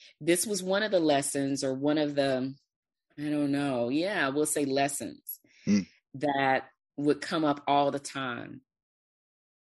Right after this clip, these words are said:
Speaker 1: And it was, be the educator,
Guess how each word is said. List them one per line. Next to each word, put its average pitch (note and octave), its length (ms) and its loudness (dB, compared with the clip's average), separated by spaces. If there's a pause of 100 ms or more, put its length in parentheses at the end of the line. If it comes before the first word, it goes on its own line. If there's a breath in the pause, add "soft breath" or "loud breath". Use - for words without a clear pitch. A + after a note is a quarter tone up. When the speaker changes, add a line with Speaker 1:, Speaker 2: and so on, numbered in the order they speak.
(140)
Speaker 1:
And D3 140 4
it D3+ 160 4
was, C3+ 680 0 (1300)
be F#3 680 0 (240)
the D#3+ 340 -4
educator, C3 840 -2